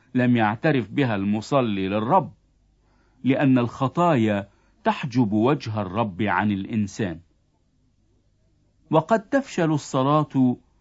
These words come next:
حين يطلب المصلي أشياء ردية، كما قال الرسول يعقوب: "تطلبون ولستم تأخذون، لأنكم تطلبون ردياً"،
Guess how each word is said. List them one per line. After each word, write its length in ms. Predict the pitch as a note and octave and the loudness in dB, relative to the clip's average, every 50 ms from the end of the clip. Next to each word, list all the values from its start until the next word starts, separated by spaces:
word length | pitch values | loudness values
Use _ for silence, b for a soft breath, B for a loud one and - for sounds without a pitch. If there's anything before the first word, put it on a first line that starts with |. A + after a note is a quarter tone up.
| _ _ _ _ | _ _ _ _
حين 220 | - - E3+ D#3+ D3+ | -2 0 2 4 4
يطلب 520 | D3 D#3 F#3+ G3+ - - C#3+ C#3 B2 A#2+ | 4 4 2 0 0 2 2 2 4 4
المصلي 760 | A#2+ A#2 A2+ A2 A2 - - D#3+ D#3 D3 C3+ A2+ A2+ A2 - | 4 4 4 2 0 -2 -2 0 0 0 0 0 -2 -2 -4
أشياء 800 | - A2+ A2 - - - A#2+ A#2+ C3 C3 B2+ - - B2+ G#2+ G#2 | -6 -8 -8 -8 -6 -4 0 2 2 2 2 0 0 -2 -2 -2
ردية، 580 | G#2 G#2 G#2 A#2 D#3+ E3+ C3 G#2 F#2 D2 - _ _ _ _ _ _ _ _ _ _ _ _ _ _ _ _ | -2 -2 0 0 -2 -2 -2 -4 -6 -6 -10 _ _ _ _ _ _ _ _ _ _ _ _ _ _ _ _
كما 260 | A2 G#2+ G#2 G#2 G#2 | -2 0 0 0 0
قال 360 | G#2 - - C3+ B2+ A#2+ A2+ | -2 0 2 4 4 4 4
الرسول 680 | G#2 G2 G2+ G#2+ G#2 - - C#3 B2+ A#2 G#2+ G2+ G2 | 2 0 0 -2 -4 -2 -2 -2 0 0 0 0 0
يعقوب: 600 | G2+ G2 F2+ F2+ - - - D#3 D3+ C#3+ C3+ A2 - _ _ _ _ _ _ _ _ _ _ _ _ - | 2 0 0 0 -4 -2 2 4 6 6 6 4 0 _ _ _ _ _ _ _ _ _ _ _ _ -4
"تطلبون 680 | D3 - - D3+ D3 D3+ C#3 C#3+ F3+ G3 G3+ F#3+ E3+ | -4 -2 0 0 2 2 2 2 0 0 0 0 2
ولستم 800 | D3+ C#3 B2 A#2 B2 C#3 D#3 D3 - - _ - B2+ A2+ A2 G2+ | 2 2 2 0 2 0 0 -2 -4 -12 _ -2 0 2 2 0
تأخذون، 960 | G2+ - A#2 - F#2+ F#2+ - C3 A2+ G#2 G2+ B2 C3 B2+ B2+ A#2+ A#2+ A#2 A2+ b b b b b b b b - | 0 -4 -6 -6 -6 -10 -6 -6 -6 -2 2 4 6 6 6 6 4 2 -2 b b b b b b b b -2
لأنكم 720 | B2 B2+ A#2+ C#3 C3 C3 D3 F#3 F3+ - D#3+ C3+ A#2+ A2+ | -2 0 0 2 2 2 2 0 0 0 0 0 0 -2
تطلبون 760 | - - A#2+ - - - A2+ A2+ A#2 A2 A#2+ D3+ D#3+ D3+ C3 | -4 -6 -8 -8 -6 -4 -2 0 0 2 2 2 2 2 2
ردياً"، 720 | A#2+ G#2+ A2 A2+ A2+ C3+ F#3 F#3+ E3+ C#3 G#2 F2+ D#2+ D2+ | 2 0 0 0 0 0 0 2 2 0 0 0 -4 -10